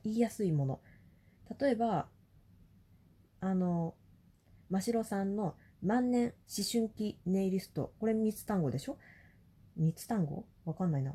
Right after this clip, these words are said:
合ってる？まあいいや。とか、ズッキーの元書店員、パフュームクラスターとかさ、あの、単語が三つまでの方が、二つから三つっていうのが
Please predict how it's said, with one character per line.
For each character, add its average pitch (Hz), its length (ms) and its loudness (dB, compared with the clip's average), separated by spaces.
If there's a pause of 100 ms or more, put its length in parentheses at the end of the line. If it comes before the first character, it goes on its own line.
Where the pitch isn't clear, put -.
(120)
合 208 60 -4
っ - 60 -16
て - 80 -6
る？ 147 120 -6 (540)
ま 180 80 -2
あ 170 40 2
い - 20 2
い 139 40 0
や。 120 80 -4 (220)
と 196 100 -8
か、 196 180 0
ズ 254 120 -4
ッ - 20 -2
キ 190 180 -2
ー 156 60 2
の 165 240 -2 (220)
元 311 180 -2
書 185 140 -2
店 190 240 0
員、 151 200 0 (100)
パ 170 80 -2
フ 233 120 -4
ュ 240 80 6
ー 233 40 4
ム 226 260 0
ク - 100 -2
ラ 202 80 0
ス - 100 -14
タ 143 100 -2
ー - 120 -12
と 165 80 -4
か 139 120 -4
さ、 139 200 -4 (400)
あ 190 80 0
の、 185 80 2
単 339 260 -4
語 349 100 0
が 339 100 0
三 240 180 2 (160)
つ - 160 -14
ま 370 100 -2
で 220 100 0
の 180 120 4
方 180 220 0
が、 165 320 -2 (240)
二 - 240 -10
つ - 100 -16
か - 100 -4
ら 202 80 4
三 180 180 6
つ - 180 -10
っ - 20 -8
て - 140 -2
い 190 40 4
う 180 40 4
の 165 80 0
が 160 100 -4